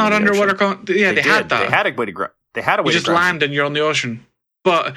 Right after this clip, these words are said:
Speaker 1: it's still a three-dimensional space that was a nightmare for casters.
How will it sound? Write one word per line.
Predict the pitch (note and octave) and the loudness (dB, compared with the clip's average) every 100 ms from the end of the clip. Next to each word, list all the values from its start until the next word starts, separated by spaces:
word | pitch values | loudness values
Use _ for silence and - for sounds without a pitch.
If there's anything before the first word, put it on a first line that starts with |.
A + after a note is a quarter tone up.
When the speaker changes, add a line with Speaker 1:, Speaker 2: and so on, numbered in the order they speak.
| - - | -10 -4
Speaker 1:
it's | F3 | -2
still | - F#3+ | 2 2
a | F3+ | 2
three-dimensional | F3+ E3+ D3+ D3+ D#3 C#3 | 0 0 0 0 -2 -4
space | - E3 C#3+ | -2 -2 -2
that | - C#3 | -2 -2
was | C#3+ C#3 | -2 -4
a | |
nightmare | D3+ D#3+ E3 E3+ G#3+ F3+ E3 C#3+ | -6 -6 -2 0 0 0 -2 -2
for | C#3 | -4
casters. | C3+ C3+ C3 - B1+ - - | -4 -4 -4 -6 -8 -8 -10